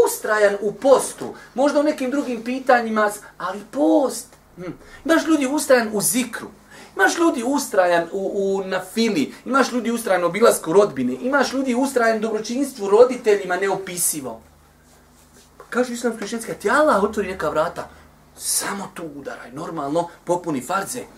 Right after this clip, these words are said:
Ali, dok imaš ragbeta i želji, ne popuštaj. Pa je Allahov, znači, rahmet prema ovom umetu,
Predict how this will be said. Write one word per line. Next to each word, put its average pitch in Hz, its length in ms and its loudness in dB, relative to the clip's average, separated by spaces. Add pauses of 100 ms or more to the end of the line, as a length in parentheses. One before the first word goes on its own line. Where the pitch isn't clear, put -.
(340)
Ali, 240 480 4 (540)
dok 147 300 -2
imaš 202 320 2
ragbeta 165 600 0
i 135 100 0
želji, 190 480 6 (260)
ne 208 240 4
popuštaj. 269 720 4 (2500)
Pa 214 80 2
je 247 80 6
Allahov, 240 720 6
znači, 175 420 -4
rahmet 233 380 4
prema 202 180 2
ovom 233 200 4
umetu, 254 380 2